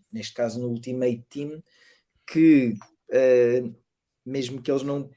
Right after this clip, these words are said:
pagassem o dinheiro do jogo, para a E A não era grande perda. Agora, os jogadores casuais que só jogam com amigos ou que só jogam no modo carreira ou assim, claro que faz sentido todos os anos aqueles setenta ou oitenta, eu nem sei quanto é que custa agora o jogo.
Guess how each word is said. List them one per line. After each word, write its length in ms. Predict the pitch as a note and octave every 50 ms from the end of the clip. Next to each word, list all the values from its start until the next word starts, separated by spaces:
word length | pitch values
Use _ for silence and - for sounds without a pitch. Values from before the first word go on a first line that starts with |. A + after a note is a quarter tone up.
| _ _ _ _ -
pagassem 540 | C#3+ C#3+ C3+ C3+ C3+ C3 C3 - - C#3+ C#3
o 60 | B2+
dinheiro 480 | C3 C3 C3 C3 C3 B2+ B2 A2+ A2+ _ _ _
do 240 | - A#2 A#2+ C3 B2+
jogo, 560 | A#2+ A#2 B2 C#3 C#3 D3 D3+ D3+ E3 F3+ F3+ _ - - _ _ _ _ _ _ _ _ _ _ _ _ _ _ _ _ _ _
para 140 | - C#3+ C#3
a 80 | C3+ C3+
E 200 | C3 C3+ C#3+ C#3+
A 160 | D3 D#3 D#3+
não 200 | E3 D#3+ D#3+ D#3+
era 200 | D#3+ D3+ D3+ D3
grande 360 | C#3+ D3+ D3 D3 D3+ C#3+ -
perda. 520 | - - C#3+ B2+ A#2 A2+ G#2+ G#2 G2+ G2+ - - - _ _ _ -
Agora, 420 | B2+ C3 C3 D3 D3 C3+ B2+ B2+
os 120 | C3 C3+ B2
jogadores 520 | B2 B2+ C#3 C3+ C3+ C#3+ C#3+ C3+ - -
casuais 760 | - - D#3 D3 C3+ C3 C#3 D3 D#3 D3+ C#3 B2 A2+ - -
que 120 | - -
só 200 | - - B2+ B2+
jogam 420 | A#2 C3 C3+ B2+ A#2+ B2+ B2+ C3 A#2
com 240 | - C#3 C3 C3
amigos 520 | C3 C3+ C#3+ D3+ D#3+ D#3+ D3 A#2 A2+ G#2+ A#2+
ou 120 | A#2 A2+
que 80 | - -
só 160 | - B2+ A#2+
jogam 320 | A2+ B2+ B2+ A#2 A#2 B2+ B2+
no 100 | B2+ B2
modo 300 | B2+ B2+ B2+ C3 B2+ -
carreira 540 | - C#3 B2+ A#2+ C#3 C#3 C3+ A#2+ A2+ A2+ A2+
ou 80 | A#2
assim, 480 | A#2+ A#2+ - - - - - E3 D#3+ - _ _ - - - - - _ _ _
claro 300 | - C3+ C3 C3 C3 B2+
que 80 | -
faz 300 | - - C#3+ C#3 C#3 -
sentido 480 | - D3+ D3+ D#3 D3+ - E3+ D3 A#2+ - -
todos 320 | - C#3 C#3+ C3+ C3 C3+
os 220 | C#3+ C#3+ C#3 C3+ C#3+
anos 320 | D3 D3+ D#3 D#3+ D3 D3+
aqueles 360 | D#3 D#3 - - D#3+ D3+ C#3+
setenta 540 | - - - - - D3+ D3 D3 C#3+ C#3+ C3
ou 100 | B2 B2
oitenta, 280 | B2 B2+ B2 B2 B2 C3
eu 60 | D3+
nem 100 | E3+ E3
sei 160 | - - C#3
quanto 220 | - B2+ B2 A#2
é 60 | A#2+ A2+
que 40 | A#2
custa 280 | - A2 - - A2+
agora 260 | A2+ A2 A2 A2 G#2+ G#2
o 100 | G#2+ A2+
jogo. 280 | A2+ A#2+ A#2 G#2+ G#2+